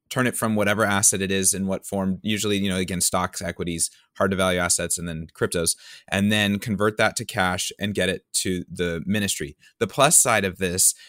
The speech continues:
is that they take care of all the donor acknowledgements. They themselves are the, the not-for-profit, so they acknowledge the gift. They report it to the I R S. Um, it's nothing that the, the ministry has to do because, and I think it's important for a ministry to understand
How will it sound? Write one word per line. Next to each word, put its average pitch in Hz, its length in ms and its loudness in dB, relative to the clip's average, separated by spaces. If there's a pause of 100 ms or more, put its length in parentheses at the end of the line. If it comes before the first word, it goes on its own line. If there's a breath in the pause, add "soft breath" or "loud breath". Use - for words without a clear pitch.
(140 loud breath)
is 107 160 2
that 107 160 2
they 123 120 4
take - 260 -2
care 127 200 0
of 104 80 -2
all 98 160 4
the 90 100 -2
donor 104 520 -2
acknowledgements. 101 920 -2
They 113 220 4
themselves 107 560 4
are 123 80 2
the, 110 240 2
the 98 180 0
not-for-profit, 95 760 -2
so - 160 2
they 101 380 2
acknowledge 101 500 0
the 90 120 -2
gift. - 360 -8 (200 loud breath)
They 117 400 4
report 104 440 2
it - 80 -4
to - 120 -2
the 90 140 0
I 85 220 0
R 80 100 -4
S. 73 260 -4 (300 loud breath)
Um, 87 480 0
it's - 240 2
nothing 113 300 0
that 110 180 0
the, 104 140 0
the 95 220 -2 (100)
ministry 98 380 -2
has 95 240 2
to 95 60 -4
do 87 140 0
because, 107 380 -6
and 107 120 2
I 107 60 2
think 160 200 0
it's 160 120 0
important 113 420 0
for 101 140 0
a 98 60 2
ministry 104 380 0
to 92 60 -6
understand 101 680 0